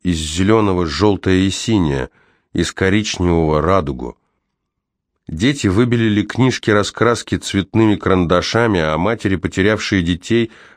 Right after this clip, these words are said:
расштопали свои траурные одежды ножницами. Я думаю обо всем, что сделала Оскар, и обо всем, чего не сделала.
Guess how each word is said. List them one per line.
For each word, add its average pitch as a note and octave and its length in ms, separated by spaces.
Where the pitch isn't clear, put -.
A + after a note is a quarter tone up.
расштопали F#2+ 760
свои G2 280
траурные F2+ 600
одежды F2 420
ножницами. C#2+ 720
Я F2 200
думаю F#2 400
обо D2+ 200
всем, E2+ 280
что D#2 220
сделала D#2 540
Оскар, D2+ 460
и F2 100
обо E2+ 240
всем, G2 460
чего F2+ 320
не F2+ 320
сделала. D2 680